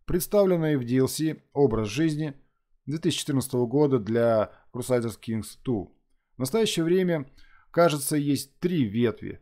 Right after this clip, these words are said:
привязанные к каждому основному образу жизни, с бонусами, с такими названиями, как "Созданный для разрушения", "Выживать на подножном корме" или "Мыть руки". Кроме того, ролевая игра углубляется механикой стресса,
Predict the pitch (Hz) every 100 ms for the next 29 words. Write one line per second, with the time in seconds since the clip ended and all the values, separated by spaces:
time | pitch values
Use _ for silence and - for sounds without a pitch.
0 | - 127 151 135 104 107 - 123 127 160
1 | 151 - 113 113 113 - 123 107 117 123
2 | 127 104 90 92 101 87 123 151 139 143
3 | 131 113 - _ - 143 170 185 139 127
4 | 147 120 110 113 - - _ _ _ _
5 | _ - 196 151 139 113 117 107 101 104
6 | - 160 160 147 123 - _ _ - _
7 | - 117 160 214 208 135 113 117 120 113
8 | 101 101 156 156 147 127 - _ _ _
9 | - 208 180 135 123 127 139 - 139 131
10 | 101 92 - - _ _ - 180 214 180
11 | 160 160 156 120 135 160 156 123 120 135
12 | 170 165 131 120 120 139 151 143 135 120
13 | - 120 117 123 - 147 117 - -